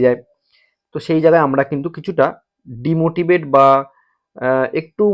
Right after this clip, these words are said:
সাইকোলজিক্যাল দিক থেকে একটু কিন্তু উইক হয়ে পড়ি যে এত লোকে এত কথা বলে, এত রিলস দেখি, সোশ্যাল মিডিয়াতে আমরা এটা দেখছি, ওটা দেখছি, তারপরেও আমরা কেন পারছি না, তারা কেন পারছে? তো সেই জায়গা থেকে বন্ধুরা, একটা ছোট তোমাদেরকে হিন্টস দিয়ে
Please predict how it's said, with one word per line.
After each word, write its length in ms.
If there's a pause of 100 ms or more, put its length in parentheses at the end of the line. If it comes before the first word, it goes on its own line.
(220)
সাইকোলজিক্যাল 640
দিক 240
থেকে 180
একটু 200
কিন্তু 240
উইক 280
হয়ে 240
পড়ি 180 (360)
যে 200 (380)
এত 200
লোকে 340 (100)
এত 100 (140)
কথা 200
বলে, 280 (160)
এত 120
রিলস 380
দেখি, 320
সোশ্যাল 340
মিডিয়াতে 380
আমরা 180
এটা 220
দেখছি, 320
ওটা 180
দেখছি, 280
তারপরেও 420 (500)
আমরা 260
কেন 200
পারছি 340
না, 120
তারা 260
কেন 180 (120)
পারছে? 300 (640)
তো 40
সেই 220
জায়গা 280
থেকে 180
বন্ধুরা, 360
একটা 280
ছোট 220 (520)
তোমাদেরকে 440
হিন্টস 280
দিয়ে 200